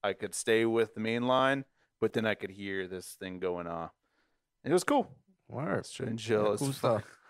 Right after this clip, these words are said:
Speaker 2: stuff. So, um, the art, I don't know their names. Let me look. Let me look. What's their name? Uh, Yaw Tog.
Speaker 1: Cosmic Go four twenty
Speaker 2: So,
Speaker 1: again.
Speaker 2: so Y A W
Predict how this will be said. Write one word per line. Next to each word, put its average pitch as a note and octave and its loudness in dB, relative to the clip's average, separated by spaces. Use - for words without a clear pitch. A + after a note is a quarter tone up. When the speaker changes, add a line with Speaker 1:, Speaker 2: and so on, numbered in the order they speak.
Speaker 2:
stuff. C3 -6
So, D#3+ 8
um, D#3 8
the C3+ 4
art, F3+ 6
I C#3 4
don't A#3+ 0
know A#2+ 2
their G#2+ -2
names. A2 -6
Let B2 -6
me C3+ -4
look. G2+ -2
Let A2 -6
me A2+ -4
look. G2 -4
What's A#2+ -4
their G2 -8
name? F#2+ -8
Uh, A#2+ 8
Yaw C3+ 8
Tog. B2 6
Speaker 1:
Cosmic G#2 -4
Go G#2 2
four - -2
twenty - -2
Speaker 2:
So, A#2 6
Speaker 1:
again. F#2 -2
Speaker 2:
so A#2 4
Y B2 10
A C3+ 4
W A#2+ 6